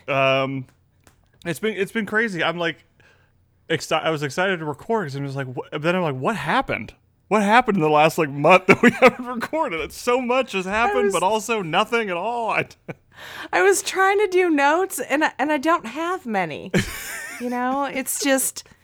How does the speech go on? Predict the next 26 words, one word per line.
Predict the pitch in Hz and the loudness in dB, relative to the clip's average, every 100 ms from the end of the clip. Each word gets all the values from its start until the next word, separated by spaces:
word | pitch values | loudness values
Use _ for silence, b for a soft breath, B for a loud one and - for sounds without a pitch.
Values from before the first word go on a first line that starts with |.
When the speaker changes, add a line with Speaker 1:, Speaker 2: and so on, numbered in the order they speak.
| b b b | b b b
Speaker 2:
'cause | - 311 | -2 0
there | 294 339 | 2 4
was | 359 359 | 2 0
too | - 349 | 0 2
many | 359 349 349 | 4 4 2
to | 277 | 0
put | 262 - 285 202 | -4 -2 -2 2
down, | 247 254 294 320 320 | 2 4 4 2 0
so | 285 | -2
I | 233 | -2
was | 233 | -4
trying | - 269 269 | -6 -4 -2
to | |
choose | 262 - 254 262 | -6 -6 -4 -4
the | - 269 | -6 -8
important | 220 - 240 233 269 | -8 -6 -6 -6 -8
ones, | 277 277 269 269 262 214 | -6 -4 -4 -6 -10 -10
and, | 185 175 b b b b b _ | -8 -8 b b b b b _
yeah, | 123 110 - | -18 -16 -4
I | 147 135 | 0 0
don't | 95 78 | -2 -12
know. | - _ _ _ _ _ _ - | -20 _ _ _ _ _ _ -4
Speaker 1:
I | 147 | -4
can't | - 180 151 | -2 -4 -2
even | 143 131 | -4 -4
remember | 127 123 123 120 | -6 -6 -6 -6